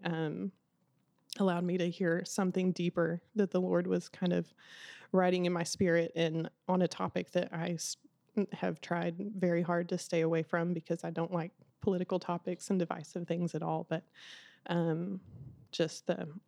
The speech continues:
<clears throat> the way that you sit before the Lord and just say, "Okay, what do you have for me for this today?" is, gives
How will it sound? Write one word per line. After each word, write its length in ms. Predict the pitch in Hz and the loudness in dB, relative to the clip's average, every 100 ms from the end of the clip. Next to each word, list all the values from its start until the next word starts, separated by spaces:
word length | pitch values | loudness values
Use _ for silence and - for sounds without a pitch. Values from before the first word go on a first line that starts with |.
| _ - - | _ -2 4
<clears throat> 360 | 294 269 220 180 175 - _ _ _ _ _ _ _ | 8 8 6 2 -2 -4 _ _ _ _ _ _ _
the 100 | 202 | 6
way 180 | 190 190 | 6 6
that 120 | 185 | 2
you 120 | 170 | -2
sit 280 | 175 - 170 | -2 2 2
before 300 | 175 - 175 | 2 2 2
the 100 | 170 | 2
Lord 340 | 165 160 160 | 2 2 2
and 140 | 165 170 | 0 0
just 240 | 170 - | -2 -4
say, 180 | - 175 | -2 0
"Okay, 360 | 175 - - 185 _ _ _ - - - | 0 0 -4 -6 _ _ _ -20 -20 0
what 120 | 190 | 2
do 60 | 175 | 2
you 60 | 175 | 0
have 200 | - - | -4 -8
for 160 | - | -2
me 260 | 190 165 175 - - - | 0 0 -2 -10 -20 -6
for 140 | - | -2
this 260 | 170 - - | -2 -2 -6
today?" 400 | - 185 - 185 - 285 | -4 -2 -2 -6 -8 -2
is, 320 | 185 - - _ - - - - - - - - _ _ - | -2 -2 -12 _ -20 -20 -20 -20 -20 -20 -20 -20 _ _ 0
gives 380 | 202 185 - | 2 2 -4